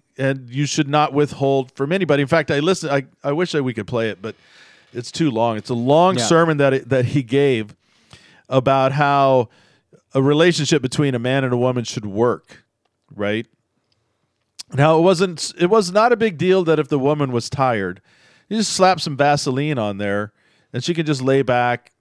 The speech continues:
Speaker 1: and, you know, whatever. But if the man was tired, it was up to the woman. It was her job, whether she did it herself or invited her friends or whatever, to get him excited and up, because it's a lot harder for a man. A man has way more <laughs> responsibilities.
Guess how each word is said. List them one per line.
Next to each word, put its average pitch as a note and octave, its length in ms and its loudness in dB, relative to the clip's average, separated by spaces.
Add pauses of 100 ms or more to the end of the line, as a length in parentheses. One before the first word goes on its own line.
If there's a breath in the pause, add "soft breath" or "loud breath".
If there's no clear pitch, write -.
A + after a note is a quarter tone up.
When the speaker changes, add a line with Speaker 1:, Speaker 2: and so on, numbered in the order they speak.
(100)
Speaker 1:
and, A2+ 300 -10
you B2+ 80 -4
know, A2+ 40 -2
whatever. A2+ 520 0 (400 soft breath)
But C#3+ 100 4
if C3+ 100 -2
the C#3 80 0
man G#3+ 400 2
was F#3 180 0
tired, C#3+ 440 2
it C#3+ 60 2
was C#3+ 180 0
up D#3 180 0
to D3 120 -6
the A#2+ 120 -2
woman. C3+ 760 0 (260)
It B2+ 60 -4
was C3+ 160 0
her F3 320 0
job, C3+ 560 0 (320 soft breath)
whether C3+ 280 0
she C3+ 180 -6
did D3+ 200 2
it D#3+ 100 0
herself C#3+ 540 0
or B2 80 -2
invited B2+ 400 -2
her C3+ 100 -4
friends C3 360 -4
or B2+ 60 0
whatever, A#2+ 560 -2 (560 soft breath)
to C#3+ 400 2 (120)
get D#3 380 0
him D3 280 -2
excited C#3+ 720 0
and C3+ 160 -6
up, D3+ 180 2
because B2 240 -2
it's A#2 140 -8
a A#2+ 60 -2
lot E3 400 4
harder D3+ 280 2
for B2 240 -8
a A#2+ 40 -6
man. A#2 340 -6
A G2+ 40 -14
man B2+ 260 -4
has A#2 240 0
way B2+ 300 2
more B2+ 160 0
<laughs> - 20 0
responsibilities. B2 1080 -4